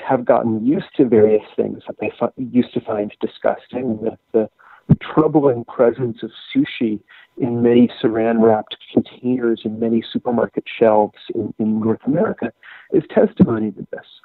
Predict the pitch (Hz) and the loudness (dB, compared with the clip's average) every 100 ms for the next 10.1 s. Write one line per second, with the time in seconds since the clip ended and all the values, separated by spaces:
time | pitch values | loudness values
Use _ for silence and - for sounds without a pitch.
0 | - - _ - 135 135 139 - 139 - | -20 -20 _ 0 2 2 0 2 2 2
1 | - - - 127 123 120 - 127 123 127 | -16 -14 -8 -6 -6 -8 -4 0 0 -2
2 | 127 117 123 101 107 110 107 117 120 120 | -12 -18 -18 -18 -20 -20 -20 -20 -20 -4
3 | 120 120 170 165 127 - 180 165 151 151 | 0 0 -2 -16 -18 -6 -4 -2 0 -2
4 | 151 156 220 254 - - - - _ _ | -4 -8 -4 -4 -4 -12 -20 -20 _ _
5 | _ - _ - 131 127 135 139 - - | _ -20 _ -4 2 4 2 0 -6 0
6 | 135 156 160 165 165 - 233 - - - | 2 2 -2 -6 -2 0 0 -6 -20 -20
7 | - - _ _ _ _ - 117 117 117 | -20 -20 _ _ _ _ 0 2 2 0
8 | - - - - - 147 139 139 - - | -10 -20 -20 -2 4 6 4 2 -4 -14
9 | - - 156 - - 165 143 151 143 139 | -10 0 0 2 -2 0 0 2 2 2